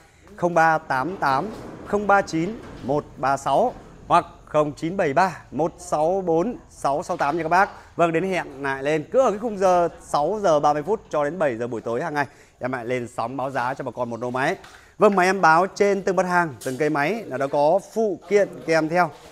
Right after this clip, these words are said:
và đã miễn phí ship toàn quốc cho các bác. Phụ kiện kèm theo thì gồm có dao vuông,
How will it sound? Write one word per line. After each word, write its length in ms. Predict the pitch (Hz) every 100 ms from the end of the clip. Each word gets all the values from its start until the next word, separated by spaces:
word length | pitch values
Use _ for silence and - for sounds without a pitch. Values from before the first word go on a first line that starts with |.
| -
và 200 | 92 127
đã 140 | 135 156
miễn 260 | 196 208
phí 180 | 190 202
ship 200 | 190 240
toàn 100 | 160
quốc 160 | 202 214
cho 60 |
các 80 | 185
bác. 220 | 202 240 247 - - - -
Phụ 80 | -
kiện 140 | 202 214
kèm 80 | 208
theo 100 | 240
thì 100 | 226
gồm 180 | 196 190
có 380 | 185 196 240 180 131
dao 220 | 156 175
vuông, 360 | 165 185 247